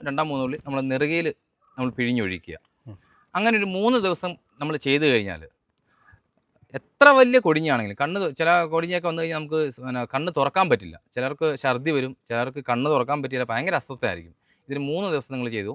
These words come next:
Speaker 1: മൂന്ന് ദിവസം രാവിലെ, അതിരാവിലെ സൂര്യ-, സൂര്യ-, സൂര്യ-, സൂര്യൻ്റെ പ്രകാശം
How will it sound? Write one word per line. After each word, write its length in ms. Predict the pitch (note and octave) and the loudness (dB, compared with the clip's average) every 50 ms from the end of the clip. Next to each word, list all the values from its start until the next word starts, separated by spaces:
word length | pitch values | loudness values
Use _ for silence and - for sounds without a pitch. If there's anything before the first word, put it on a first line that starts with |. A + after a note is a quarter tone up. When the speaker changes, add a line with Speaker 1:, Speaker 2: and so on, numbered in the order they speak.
| - _ _ _ _ _ B2 C3 | -12 _ _ _ _ _ -12 -10
Speaker 1:
മൂന്ന് 160 | D3+ F3 F3+ | -8 -4 -4
ദിവസം 180 | D#3+ D3+ - C#3 A#2 A#2 | -4 -4 -4 -6 -4 -2
രാവിലെ, 260 | A#2 B2 C3 C#3 C#3 - - B2+ | -2 -2 -2 -2 -6 -6 -6 -4
അതിരാവിലെ 400 | C#3 C#3+ C3 A#2+ A2+ A2 G2 - - | -2 0 0 0 -2 -2 -6 -10 -12
സൂര്യ-, 300 | A#2+ A2+ A#2 B2+ B2+ A#2 - - - | -10 -10 -6 -6 -6 -8 -8 -10 -10
സൂര്യ-, 240 | A#2 A#2 B2 C3+ - - | -8 -8 -8 -10 -10 -8
സൂര്യ-, 280 | B2+ C3 C#3 D3 - _ - _ _ - | -8 -6 -6 -6 -10 _ -20 _ _ -12
സൂര്യൻ്റെ 340 | - B2+ C3+ D3 D#3+ F3 F3 - | -6 -4 -4 -4 -2 -4 -2 0
പ്രകാശം 380 | C#3+ C#3 C#3+ D#3 D#3 - F#3 | 0 0 0 0 -2 -2 -4